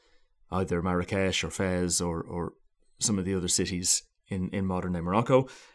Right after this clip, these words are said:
And then you also had the Songhai Empire in around Timbuktu and Mali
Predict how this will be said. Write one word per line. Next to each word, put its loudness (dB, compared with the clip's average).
And 4
then 6
you 6
also 6
had -2
the -2
Songhai 6
Empire 0
in -2
around 0
Timbuktu 0
and 0
Mali 0